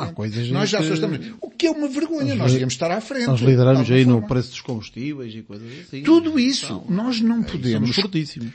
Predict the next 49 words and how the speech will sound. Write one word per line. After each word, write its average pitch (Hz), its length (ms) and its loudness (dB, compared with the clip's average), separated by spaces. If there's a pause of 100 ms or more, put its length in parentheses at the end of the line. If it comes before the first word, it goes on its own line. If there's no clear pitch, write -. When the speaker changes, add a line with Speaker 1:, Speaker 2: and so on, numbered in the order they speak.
Speaker 1:
Oh, 254 80 -2
oh, 220 340 -2
oh, 208 40 -6
Pinho, 120 300 -2
mas 135 240 2
não 240 240 6
podemos. 107 480 -4
Speaker 2:
Nos, 123 80 -2
Speaker 1:
É, 147 40 4
é, 147 180 4
é, 151 200 2
Speaker 2:
nos 165 140 2
Speaker 1:
minha 233 180 8
me-, 202 140 8
é, - 60 10
é, 170 40 0
Speaker 2:
impostos. 180 480 6
Speaker 1:
o 151 180 4
meu 190 280 2
pensamento 175 600 0
é 110 40 -4
este. 95 220 -6
Nós 185 160 2
não 262 120 2
podemos 120 340 -2
continuar 123 500 -4
a 127 60 -4
dizer 127 200 -6
às 123 160 -4
pessoas 80 460 -14 (280)
que - 120 -4
é 170 60 0
Speaker 2:
Sim, - 200 -2
mas 214 100 2
isso - 160 0
é, 190 60 -2
Speaker 1:
satisfatório, 110 540 -8
Speaker 2:
isso - 100 -20
é, - 180 -20
Speaker 1:
não 143 120 -2
é? 131 100 -2
Speaker 2:
isso 180 100 -12
é - 120 -18
ridículo. 110 380 -16 (180)
Speaker 1:
Andar 247 280 2
atrás 220 380 0
da 247 80 -4
média. 196 580 0 (240)
<clears throat> 185 360 4